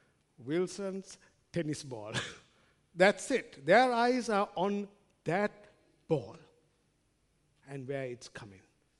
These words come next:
Singularly focused, correct?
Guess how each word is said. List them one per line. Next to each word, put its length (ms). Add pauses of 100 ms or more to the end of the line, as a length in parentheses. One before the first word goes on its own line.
(140)
Singularly 1160 (380)
focused, 520 (140)
correct? 460